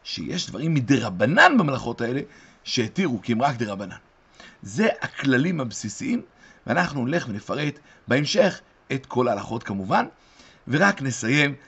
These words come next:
בשאלה אחת. מה מגדיר מלאכת אוכל נפש,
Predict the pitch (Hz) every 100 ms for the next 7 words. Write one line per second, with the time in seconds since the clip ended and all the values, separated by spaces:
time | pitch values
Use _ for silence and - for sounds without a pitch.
0 | _ 98 113 104 - 87 120 101 156 202
1 | 202 - _ _ _ _ _ _ _ _
2 | _ _ _ _ 123 180 247 220 147 147
3 | 113 - 180 123 82 - _ _ _ _
4 | _ _ _ _ - 104 139 165 175 139
5 | 127 110 117 110 143 175 226 -